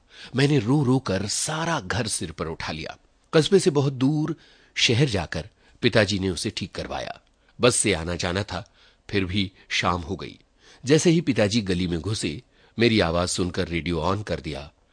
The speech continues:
और मैंने रोना बंद कर दिया था। उस दिन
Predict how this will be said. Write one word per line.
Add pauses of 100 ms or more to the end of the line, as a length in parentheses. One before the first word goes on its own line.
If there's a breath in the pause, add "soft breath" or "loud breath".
(180)
और
मैंने (400)
रोना
बंद
कर
दिया
था। (320)
उस
दिन